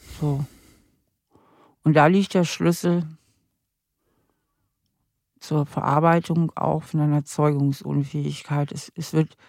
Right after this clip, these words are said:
vielleicht eine kleine Trauer bleiben, dass du keine Kinder hast. Aber die größere Trauer rankt sich darum.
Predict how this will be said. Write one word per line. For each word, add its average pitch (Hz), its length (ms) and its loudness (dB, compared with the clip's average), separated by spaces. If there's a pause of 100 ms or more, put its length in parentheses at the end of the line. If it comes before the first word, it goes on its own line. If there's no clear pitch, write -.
(420)
vielleicht 165 480 4
eine 160 120 2 (200)
kleine 156 360 2
Trauer 147 340 2
bleiben, 160 500 6
dass 151 200 -2
du 156 80 -6
keine 147 320 0
Kinder 165 400 4
hast. 135 340 -2 (680)
Aber 151 380 0 (160)
die 175 80 -12
größere 170 580 0
Trauer 147 540 -2 (460)
rankt 151 320 0
sich - 400 -8 (1800)
darum. 131 460 0